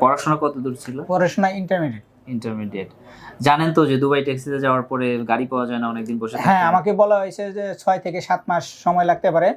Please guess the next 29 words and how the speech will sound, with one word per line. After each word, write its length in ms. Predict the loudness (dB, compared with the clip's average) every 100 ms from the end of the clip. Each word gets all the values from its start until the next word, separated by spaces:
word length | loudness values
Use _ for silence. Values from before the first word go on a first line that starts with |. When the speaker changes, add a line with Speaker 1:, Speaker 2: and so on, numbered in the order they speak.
| -2
Speaker 1:
মিনিমাম। 380 | -6 -4 -6 -4
Speaker 2:
মিনিমাম 640 | -2 0 2 2 2 0 -10 _ _ _
এই 140 | 0 2
সময়টা 380 | 4 4 4
লাগবে, 280 | 4 2 -2
এই 60 | -6
সময়টা 300 | -6 -4 -4
ধৈর্য 340 | -2 -2 -2
ধরে 180 | -2 -2
থাকতে 280 | -4 -2 0
হবে। 280 | 2 0 -2 _ _ _ 0
আর 160 | 0
নিজ 300 | 0 -2 -2
খরচে 540 | 2 4 4 4 2 0 -6 _
খাওয়া 260 | 0 2 4
দাওয়াটাও 360 | 4 2 2
নিজ 200 | 0 -4
খরচে 400 | -6 -4 -2 -4 -6 _ _ -16 -6
Speaker 1:
আচ্ছা। 320 | -6 -6 0
Speaker 2:
এইভাবে 360 | 2 4 2
তারা 220 | 2 2 2
পনেরোশো, 600 | 0 0 0 2 2 0 -10 -20 -20 -8 -2
তি-, 160 | 2 4
দুই 120 | 4
মাস 200 | 2 2
পর 160 | 2 2
পর 220 | 2 2
পাঁচশো 300 | 0 -2 -2
করে 240 | 0 0